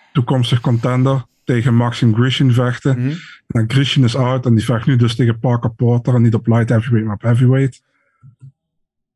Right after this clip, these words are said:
Speaker 2: Oké, ja.
Speaker 1: Dus ja, dus, eh, ja,
Speaker 2: Ja.
Speaker 1: hou hem in de gaten, Jailton Almeida.
Speaker 2: Oké.
Speaker 1: Echt heel goed.
Speaker 2: Ja.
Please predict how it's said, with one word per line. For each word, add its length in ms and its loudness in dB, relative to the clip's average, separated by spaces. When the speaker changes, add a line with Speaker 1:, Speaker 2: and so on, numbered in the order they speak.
Speaker 2:
Oké, 380 -10
ja. 240 -2
Speaker 1:
Dus 240 0
ja, 280 0
dus, 180 2
eh, 180 -4
ja, 240 -2
Speaker 2:
Ja. 180 0
Speaker 1:
hou 140 0
hem 100 2
in 60 2
de 100 0
gaten, 320 -2
Jailton 360 0
Almeida. 560 2
Speaker 2:
Oké. 220 -2
Speaker 1:
Echt 200 -2
heel 140 2
goed. 300 -2
Speaker 2:
Ja. 220 0